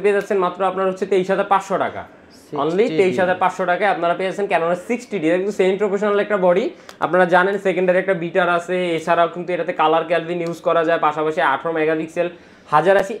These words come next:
Speaker 1: এইচডি ভিডিও করতে পারবেন। So এই ক্যামেরাটা যারা ওয়েডিং ফটোগ্রাফি হোক বা যে কোনো রকমের ভিডিওর জন্য কিনতে যাচ্ছেন তারা অবশ্যই চলে আসবেন, মাত্র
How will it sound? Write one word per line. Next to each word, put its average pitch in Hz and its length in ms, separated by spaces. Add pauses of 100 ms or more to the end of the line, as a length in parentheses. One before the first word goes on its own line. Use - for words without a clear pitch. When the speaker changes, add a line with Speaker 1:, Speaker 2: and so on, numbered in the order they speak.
Speaker 1:
এইচডি 202 280 (180)
ভিডিও 175 180 (100)
করতে 185 220
পারবেন। 175 240 (220)
So 185 60 (200)
এই 208 140
ক্যামেরাটা 208 340
যারা 214 200
ওয়েডিং 185 260 (100)
ফটোগ্রাফি 196 400 (100)
হোক 190 140 (100)
বা 170 80 (100)
যে 180 160
কোনো 202 120 (100)
রকমের 196 340
ভিডিওর 170 280
জন্য 185 160 (560)
কিনতে 208 260
যাচ্ছেন 214 280
তারা 180 180
অবশ্যই 180 280
চলে 202 160
আসবেন, 220 180 (100)
মাত্র 156 220